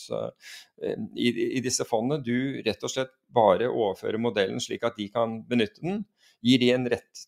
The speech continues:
til å benytte den, og på basis av, og de betaler deg ingenting for å benytte modellen, de, de gir deg en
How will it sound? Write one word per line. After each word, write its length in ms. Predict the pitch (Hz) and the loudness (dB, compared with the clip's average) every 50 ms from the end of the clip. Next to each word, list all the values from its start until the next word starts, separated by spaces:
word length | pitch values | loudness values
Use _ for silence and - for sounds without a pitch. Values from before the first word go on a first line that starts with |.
| - | -6
til 160 | 120 110 117 | 0 2 2
å 60 | 110 107 | 2 2
benytte 320 | 127 123 107 101 - - 131 151 | 2 0 0 -2 -4 -8 -10 -8
den, 160 | 170 190 185 | -8 -8 -6
og 460 | - - 123 120 123 131 131 131 135 131 _ _ _ _ _ _ _ _ _ _ _ _ _ _ _ _ _ _ - - - - - | -4 0 0 2 2 2 2 0 -2 -6 _ _ _ _ _ _ _ _ _ _ _ _ _ _ _ _ _ _ -20 -20 -20 -8 -2
på 100 | - 147 | 0 4
basis 460 | 127 117 107 101 107 - - 135 - 135 | 8 8 8 8 8 4 0 0 2 4
av, 220 | 123 120 127 120 92 | 4 6 4 4 2
og 560 | - 123 127 127 127 127 127 127 127 123 - - 123 | 0 0 2 2 2 2 2 0 -2 -6 -10 -4 -2
de 140 | 120 135 127 | 0 2 2
betaler 540 | 147 - 135 117 104 110 127 139 147 143 127 | 2 2 4 4 4 4 2 2 0 0 2
deg 240 | 117 113 120 123 139 | 2 4 4 4 4
ingenting 380 | 143 120 101 92 - 113 120 123 - | 2 2 2 0 -4 -6 -8 -6 -4
for 160 | - 110 110 117 | -4 -2 2 2
å 120 | 120 120 117 | 2 2 0
benytte 460 | 110 127 123 110 101 - - - 120 | 2 2 2 2 2 0 -2 0 0
modellen, 400 | 123 123 113 113 104 117 139 143 | 2 4 4 4 4 2 2 0
de, 140 | 123 117 110 110 95 110 110 | -2 -2 -2 -2 -6 -8 -6
de 160 | 113 113 113 117 113 104 | -4 -4 -4 -4 -4 -4
gir 160 | 104 98 95 | -4 -2 2
deg 220 | 107 110 113 113 117 | 4 4 4 4 2
en 60 | - | 2